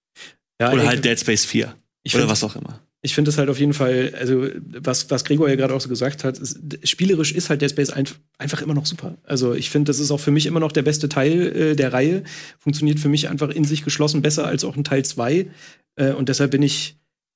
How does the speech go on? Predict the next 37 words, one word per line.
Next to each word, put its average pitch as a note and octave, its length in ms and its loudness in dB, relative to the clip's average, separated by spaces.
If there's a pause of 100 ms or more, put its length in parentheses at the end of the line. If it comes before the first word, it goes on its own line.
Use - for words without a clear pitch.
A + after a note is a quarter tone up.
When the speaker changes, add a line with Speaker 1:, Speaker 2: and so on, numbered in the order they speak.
(260)
Speaker 1:
ich C#3 80 -10
bin D#3+ 100 2
einfach D3+ 180 0
neugierig, C#3 400 2
was B2 120 0
sie A2+ 80 0
op-, A2+ 140 -4
optisch - 280 -4
machen. A2+ 220 -2
Mehr D3 120 4
brauche B2 180 2
ich - 80 -6
gar A2 120 -4
nicht. A2 120 -6
Ich - 60 -18
brauche C3 100 -6
eine C#3 100 0
schöne D#3+ 260 -2
optische D3+ 260 -2
Neuauflage, D3+ 520 0
die C3+ 80 -2
das C3+ 140 0
irgendwie C#3+ 240 -2
aktuell, D3 800 0
äh, - 40 0
schön C#3+ 220 2
spielbar D3+ 280 -2
macht D3+ 360 0
und C#3+ 180 0
dass C#3+ 140 0
dann C#3 140 2
vielleicht C3+ 320 0
auch - 140 -12
ein C3 80 -2
paar B2+ 140 -2
Leute B2 200 0
mehr, A#2+ 360 -2